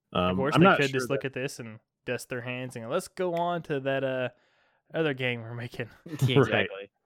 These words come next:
Speaker 3: Yeah.
Speaker 2: Yeah, they've, they've got enough in here, and this is a, you know, this is a money-making scheme. This is a, this is an engine to make money on. So
Speaker 1: Yep.
Speaker 2: I think that this was supposed to be like their Elder Scrolls, but for Fallout.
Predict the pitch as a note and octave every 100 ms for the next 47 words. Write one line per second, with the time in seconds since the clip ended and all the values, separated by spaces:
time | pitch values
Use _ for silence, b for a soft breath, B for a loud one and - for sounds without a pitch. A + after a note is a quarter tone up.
0 | _ F#2+ G2 G2 - _ - F2+ D#2+ D#2+
1 | F#2 C#3 G3 C3 F3+ G#3 A3 G3+ D3+ C#3+
2 | A#2+ G#2 G2 G#2 G#2 A2 D3+ - E3+ D3
3 | B2 A2+ A2+ A2 G#2+ C#3 - F#3+ E3 D#3+
4 | D3 C#3 A2+ - - D3+ F#2 A2 - A#2
5 | A#2+ A2 G#2 A2+ A#2 G#2+ G#2 A2 G2+ F#2+
6 | F2 G2+ F#2 F2 F#2 F#2 F2 F2 F2 D#2+
7 | D#2+ - E2+ D#2+ - _ - B B B2+
8 | - - C#3 C3+ - - G#2 A2+ - G#2+
9 | - G2+ G#2 F#2+ - G2 F#2 F#2 F2+ C#2+
10 | F2 G#2 G2+ - A#2 A#2 C3 - F2 -
11 | E2+ F#2 E2+ G#2+ C3